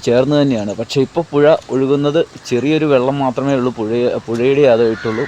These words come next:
ബാക്കിയെല്ലാം ഇവിടുന്ന് വരുന്ന വേസ്റ്റ് വെള്ളമാണ്. അപ്പോൾ ഇതാണ് ക്ഷേത്രങ്ങളുടെ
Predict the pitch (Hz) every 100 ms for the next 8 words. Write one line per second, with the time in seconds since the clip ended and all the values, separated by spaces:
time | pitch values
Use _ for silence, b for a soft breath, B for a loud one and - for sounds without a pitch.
0 | 98 101 - 120 131 - - - - -
1 | 110 135 131 123 139 113 113 - 135 139
2 | 123 107 139 - - - - - - -
3 | - - - - - 131 139 156 160 120
4 | - 131 131 - 143 151 151 151